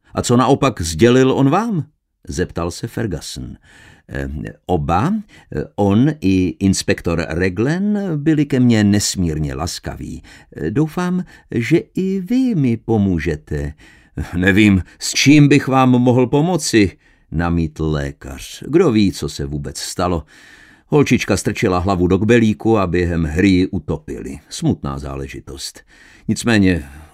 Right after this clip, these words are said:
oddělat dítě je dnes docela běžné. V uplynulých sedmi až deseti letech mě mnohokrát zavolali k zavražděnému dítěti.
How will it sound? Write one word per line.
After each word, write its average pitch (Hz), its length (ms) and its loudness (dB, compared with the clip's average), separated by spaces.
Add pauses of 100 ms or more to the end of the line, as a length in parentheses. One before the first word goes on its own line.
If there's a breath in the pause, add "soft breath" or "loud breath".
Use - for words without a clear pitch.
oddělat 98 500 2
dítě 127 340 0
je 101 160 6
dnes 85 380 -2
docela 85 340 -2
běžné. 76 500 -4 (420 loud breath)
V - 100 -4
uplynulých 98 600 2
sedmi 98 500 2
až 73 180 -6
deseti 82 420 -4
letech 82 400 -4
mě 85 200 0
mnohokrát 87 600 0
zavolali 85 580 -2
k 78 60 -12
zavražděnému 80 800 -2
dítěti. 82 560 -4